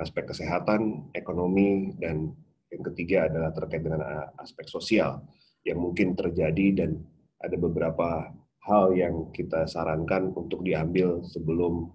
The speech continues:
kondisi menjadi lebih tidak kondusif. Contohnya, eh, kita juga melihat, eh, kemarin B P S juga sudah mengeluarkan, eh, Indeks Demokrasi Indonesia,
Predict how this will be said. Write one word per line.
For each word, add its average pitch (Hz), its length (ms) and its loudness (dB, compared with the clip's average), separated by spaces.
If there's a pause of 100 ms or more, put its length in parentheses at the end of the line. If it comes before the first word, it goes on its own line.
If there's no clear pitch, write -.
(500)
kondisi - 1120 -4
menjadi 82 560 2
lebih 82 160 -4
tidak - 240 -2
kondusif. - 480 -4 (440)
Contohnya, 90 480 2 (160)
eh, 82 280 -4
kita 80 200 -2
juga 87 200 0
melihat, 85 360 2 (200)
eh, 80 160 -6
kemarin 82 400 2
B 82 160 2
P 90 60 -4 (100)
S - 160 -2
juga 90 400 4
sudah 82 400 -2
mengeluarkan, 85 800 0
eh, 76 320 -2
Indeks 90 400 0
Demokrasi 85 560 0
Indonesia, 87 560 2